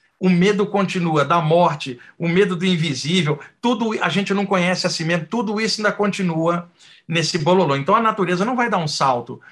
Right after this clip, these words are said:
a humanidade vai evoluir progressivamente, nós, individualmente também. Então, eu vejo assim. Agora, muito cuidado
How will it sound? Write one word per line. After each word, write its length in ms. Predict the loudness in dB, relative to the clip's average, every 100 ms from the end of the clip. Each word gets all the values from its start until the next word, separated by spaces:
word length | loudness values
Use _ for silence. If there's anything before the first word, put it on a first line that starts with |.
| -8
a 80 | -2
humanidade 520 | 0 0 0 0 0
vai 140 | 0 0
evoluir 440 | 2 2 0 -4
progressivamente, 920 | -2 -2 0 0 0 0 2 0 -2
nós, 540 | 0 2 2 -2 -10 -16 _ _ -6
individualmente 800 | -2 0 0 2 2 2 0 0
também. 320 | 0 0 0
Então, 160 | 2 2
eu 40 |
vejo 240 | 2 2 0
assim. 360 | -2 -2 -2
Agora, 400 | 0 2 0 -2 _ _ -2
muito 300 | 0 0 -2
cuidado 640 | -2 2 2 2 0 -8